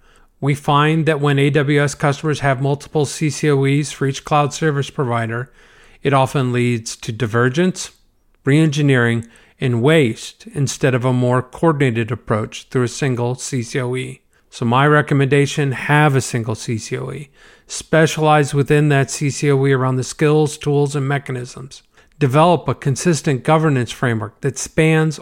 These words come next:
all cloud service providers, and stay informed about each cloud service provider's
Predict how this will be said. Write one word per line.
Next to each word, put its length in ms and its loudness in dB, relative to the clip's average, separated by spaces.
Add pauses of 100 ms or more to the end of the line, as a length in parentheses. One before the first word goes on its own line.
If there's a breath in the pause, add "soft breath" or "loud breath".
all 280 2
cloud 380 0
service 300 -4
providers, 600 -8 (640 soft breath)
and 200 -2
stay 400 2
informed 760 -2
about 520 -2
each 240 -4
cloud 280 2
service 320 -6
provider's 560 -2